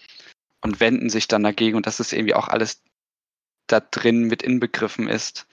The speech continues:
Ähm, und ich deswegen mich dann auch so ein bisschen frage, und dieser Satz wirkt natürlich dann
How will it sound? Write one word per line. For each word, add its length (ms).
Ähm, 420
und 120
ich 120
deswegen 360
mich 80
dann 160
auch 80
so 100
ein 40
bisschen 180
frage, 240
und 60
dieser 180
Satz 300
wirkt 160
natürlich 600
dann 300